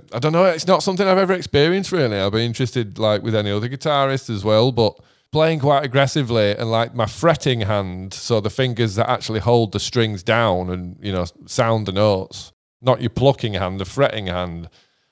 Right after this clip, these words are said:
I'm getting, like, uh, the, the skin's kinda splitting under the callus. It's hard to describe really, but I'm getting, it's, and, uh, it's,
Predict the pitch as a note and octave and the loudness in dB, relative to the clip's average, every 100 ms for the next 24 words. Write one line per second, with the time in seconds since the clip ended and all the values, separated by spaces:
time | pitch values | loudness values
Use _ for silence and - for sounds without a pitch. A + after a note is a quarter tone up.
0 | _ A#2 C#3 F3+ D3 C3 A#2+ - A#2 A2 | _ -4 -2 2 4 4 2 2 2 2
1 | G#2+ A2 A2 G#2 - - B2 D#3+ D#3+ - | 0 -4 -2 -2 -2 -2 -2 0 -4 -4
2 | C#3 G#2+ - - - B2+ D3+ E3+ C3+ _ | -4 -4 -6 -6 0 0 2 -4 -6 _
3 | _ _ B2 B2 A#2 G2+ - G#2+ C3 B2+ | _ _ -4 0 0 -2 -2 0 2 0
4 | - - A2 A#2 B2+ D#3 B2+ F#2+ F2+ - | -4 -8 -4 2 2 2 0 -2 -4 2
5 | G#2+ A#2+ C#3 C#3 G2+ F2+ G2 G#2+ A#2 A2+ | 4 4 4 2 2 2 -2 0 -2 -2
6 | A2 G#2+ - - _ _ - A2+ A2 G#2+ | -4 -8 -8 -16 _ _ -2 0 0 4
7 | A2 G#2+ - C3+ C#3+ A#2+ | 4 4 2 -4 -4 -6